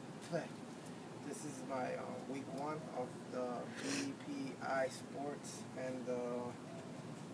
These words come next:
Muscle Builder. So far, it's giving me energy, and so far, I don't know if I'm getting a little bit bigger from it, but we'll see. It's only been week one. So far, I like this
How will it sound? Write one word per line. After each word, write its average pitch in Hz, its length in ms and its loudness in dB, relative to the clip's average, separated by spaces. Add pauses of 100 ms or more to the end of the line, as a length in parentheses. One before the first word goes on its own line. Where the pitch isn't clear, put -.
(180)
Muscle 107 400 0
Builder. 123 240 2 (480)
So 147 80 -2 (160)
far, 143 400 6
it's - 720 -4
giving 143 240 2
me 131 80 2
energy, 156 400 4
and 143 160 2
so - 240 -2
far, 131 240 8
I 131 80 2
don't - 20 -2
know 131 140 0
if 127 80 -2
I'm 123 100 2 (540)
getting - 160 0
a - 80 0
little - 160 0
bit - 160 -2
bigger 392 240 8
from 247 160 -2
it, - 160 -4 (800)
but - 160 -2 (1200)
we'll 147 140 2
see. 143 160 2
It's 135 100 -2
only 139 220 0
been 127 160 2
week 247 240 4
one. - 160 2
So - 160 0 (100)
far, 139 220 8
I - 0 -
like 127 240 6
this - 100 -4